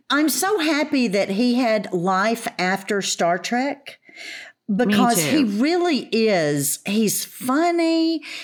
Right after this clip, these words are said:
Speaker 1: and he's nerdy, and he's cool.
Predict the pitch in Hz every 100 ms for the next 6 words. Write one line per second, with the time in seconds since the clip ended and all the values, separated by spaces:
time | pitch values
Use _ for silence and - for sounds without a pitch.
0 | - 220 208 185 151 202 214 240 294 277
1 | 302 294 285 208 190 160 - - 269 277
2 | 277 277 269 269